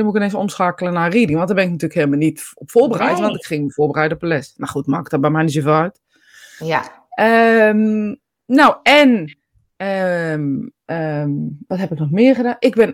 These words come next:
Speaker 1: echt een beetje v-, van slag geweest van het nieuws. Ik krijg nooit nieuws. En dat keek ik ineens en toen zag ik allemaal
Speaker 2: Oh.
Speaker 1: rellen overal.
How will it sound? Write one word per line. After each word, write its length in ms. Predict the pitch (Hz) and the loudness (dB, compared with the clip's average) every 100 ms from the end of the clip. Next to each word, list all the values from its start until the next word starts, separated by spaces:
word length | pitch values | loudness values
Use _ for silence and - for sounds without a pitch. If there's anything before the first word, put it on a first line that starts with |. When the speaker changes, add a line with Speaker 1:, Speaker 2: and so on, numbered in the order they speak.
| - | -2
Speaker 1:
echt 320 | 196 180 - | -2 -2 -4
een 100 | 180 | 0
beetje 380 | 165 165 170 151 | 0 0 -2 -2
v-, 100 | - | -6
van 200 | _ - | _ -12
slag 320 | 160 - 220 - | -10 -4 -4 -2
geweest 280 | 165 156 | 0 0
van 100 | - | -2
het 100 | 151 | 0
nieuws. 180 | 208 294 | 2 2
Ik 60 | - | 0
krijg 220 | 175 156 | -2 -2
nooit 280 | 196 220 214 | 2 2 0
nieuws. 380 | 180 156 147 - | 0 0 -2 -6
En 400 | - 156 143 - | 0 0 0 -8
dat 240 | - 156 - | -10 -10 -2
keek 260 | 226 220 | 0 0
ik 120 | 196 175 | -2 -4
ineens 300 | 151 151 151 | -2 -2 -4
en 60 | |
toen 80 | 160 | -4
zag 100 | 156 | -2
ik 140 | 147 143 | -2 0
allemaal 200 | 233 165 | 2 0
Speaker 2:
Oh. 60 | |
Speaker 1:
rellen 280 | 175 220 254 | 0 2 2
overal. 580 | 247 254 240 233 247 269 | 0 0 -2 -4 -6 -8